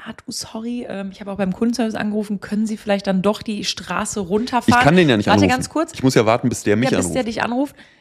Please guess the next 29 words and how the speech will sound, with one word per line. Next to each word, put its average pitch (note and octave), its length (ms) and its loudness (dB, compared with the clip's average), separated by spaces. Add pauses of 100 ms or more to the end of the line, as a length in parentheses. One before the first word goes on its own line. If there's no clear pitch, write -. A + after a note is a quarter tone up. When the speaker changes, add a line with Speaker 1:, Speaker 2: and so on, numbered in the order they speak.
(140)
Speaker 1:
Nein, E3 500 -10
Benedikt, E3 520 -10 (200)
also D#3+ 200 -4
so F#3+ 140 -2
wie G#3+ 80 0
ich F3+ 100 -6
dich D#3+ 220 -6
einschätze, C4+ 680 0 (240)
hast - 340 -8 (100)
du, B3 400 2
bist - 220 -6
du A#3 120 -2
zum, G3+ 440 -6
zum F3+ 380 -4 (240)
nach D#3+ 160 -6
Hause G#3+ 240 2
gelaufen, C#4+ 580 0 (460)
hast F#3+ 220 -4
das F#3 100 -2
da E3+ 140 0
abliefern C4 680 0
lassen C4+ 440 0 (260)
und F#3+ 180 -6
hast G3+ 200 -6
die G#3 40 -6
Sache G#3 320 2
mit G#3 160 0
dem - 160 2
Auto E4 520 4